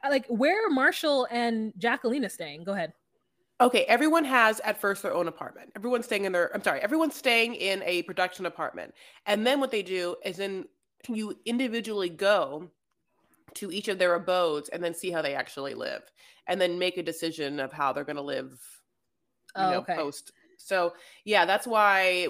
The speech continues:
Speaker 2: when we get to certain places, it looks really corporate and, like, everything's there. But then some people's houses do look corporate, you know, like, not
Speaker 1: Yeah.
Speaker 2: corporate, but, like, new and
Speaker 1: Put
Speaker 2: whatnot.
Speaker 1: together.
Speaker 2: So,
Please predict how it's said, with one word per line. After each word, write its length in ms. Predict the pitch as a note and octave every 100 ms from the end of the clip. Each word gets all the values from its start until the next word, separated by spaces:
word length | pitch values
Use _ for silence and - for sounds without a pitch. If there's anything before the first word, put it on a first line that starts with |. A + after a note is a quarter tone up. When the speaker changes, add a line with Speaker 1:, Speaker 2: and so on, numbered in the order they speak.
| -
Speaker 2:
when 220 | F3+ F#3+
we 100 | F#3
get 140 | F#3 F#3
to 60 |
certain 220 | E3+ F3 E3+
places, 320 | F3 E3+ E3
it 100 | D#3+
looks 160 | E3+ E3
really 180 | E3+ F3
corporate 420 | E3 D#3+ D3+ D#3
and, 120 | D#3
like, 220 | D3 C#3
everything's 360 | C#3+ D3+ D3 D3+
there. 300 | C#3+ C#3+ D3
But 100 | F#3+
then 100 | G#3+
some 140 | B3+
people's 240 | C4 A3 A3+
houses 320 | G3+ G3+ F#3
do 120 | F#3+
look 140 | E3+ -
corporate, 400 | D#3 D3+ C#3 G3+
you 80 | B3
know, 160 | B3+
like, 120 | A3 G3+
not 120 | G#3+
Speaker 1:
Yeah. 120 | G#3+
Speaker 2:
corporate, 220 | E3 D3+ D3+
but, 100 | D3+
like, 220 | D3 -
new 400 | D#3+ E3+ D#3+ D#3
and 120 | D3+
Speaker 1:
Put 100 | G3+
Speaker 2:
whatnot. 80 | C#4
Speaker 1:
together. 320 | C4 A3+ G3+
Speaker 2:
So, 160 | F#3